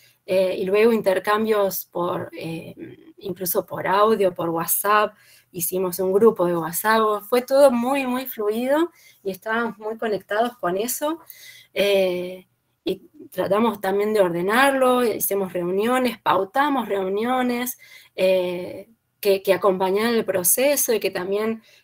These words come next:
eh, sean, este, un, un norte, ¿no? Para, este, para ir llevando el proceso de una manera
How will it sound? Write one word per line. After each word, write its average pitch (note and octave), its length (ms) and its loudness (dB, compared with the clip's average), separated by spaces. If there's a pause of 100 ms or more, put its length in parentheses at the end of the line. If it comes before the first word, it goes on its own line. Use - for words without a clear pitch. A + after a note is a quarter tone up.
eh, F3+ 300 -2
sean, G3 680 0
este, E3+ 680 -8 (460)
un, G3 360 0
un F#3+ 160 -4
norte, G3+ 400 2
¿no? G#3 380 0
Para, E3+ 500 -4 (400)
este, E3+ 360 -8
para F3 220 0
ir G#3 120 2
llevando G#3+ 560 4
el G3+ 100 2
proceso A3 840 2
de F#3 140 0
una G#3 220 0
manera G3 880 0